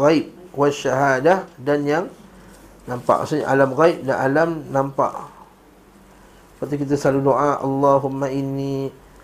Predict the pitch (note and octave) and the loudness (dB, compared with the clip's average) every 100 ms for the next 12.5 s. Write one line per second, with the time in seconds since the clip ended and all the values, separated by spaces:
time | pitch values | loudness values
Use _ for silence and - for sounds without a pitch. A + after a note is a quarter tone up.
0 | - - - C3+ C#3 - C#3 C3+ C3+ D3 | -20 -20 -6 -4 -4 -4 -4 -2 0 0
1 | C3 B2 B2+ - C#3 C3+ C3+ C3+ C3+ B2+ | 0 -2 -8 -2 0 0 0 -2 -2 -2
2 | C#3+ - - - - - - - - - | -4 -6 -10 -14 -14 -18 -20 -20 -20 -20
3 | - - - C3 A#2+ D3 C#3 C#3 C3 C3 | -20 -8 0 0 4 4 6 4 6 4
4 | C3+ B2 C#3 C3+ A#2 - - - - - | 2 2 2 2 -2 -6 -16 -16 -18 -20
5 | - - - - - B2 - C#3 - - | -20 -20 -20 -20 -4 -2 0 -2 -4 -4
6 | C#3 C#3 C#3+ C3+ C#3+ C3 C3 D3 C#3+ - | 2 4 2 0 0 0 0 0 0 0
7 | D3 C#3+ D3 C#3+ C#3+ C3+ B2+ - D#3 C3+ | 0 0 0 0 2 2 0 -2 0 0
8 | B2 D#3 F3 D#3+ C#3 B2+ B2+ - A#2 A#2+ | 0 2 4 2 0 -2 -4 -8 -10 -8
9 | G#2+ - - - - - - - - - | -10 -12 -14 -16 -20 -20 -20 -20 -20 -20
10 | - - - - - - C3+ B2+ C3+ B2+ | -20 -20 -20 -20 -20 -4 0 2 2 2
11 | - C3+ C3+ C#3 C3 C3+ C3 C3+ C#3 C3 | 0 -2 0 -2 -2 -2 0 0 2 2
12 | C3 C#3 D3+ E3 - | 4 4 6 4 -2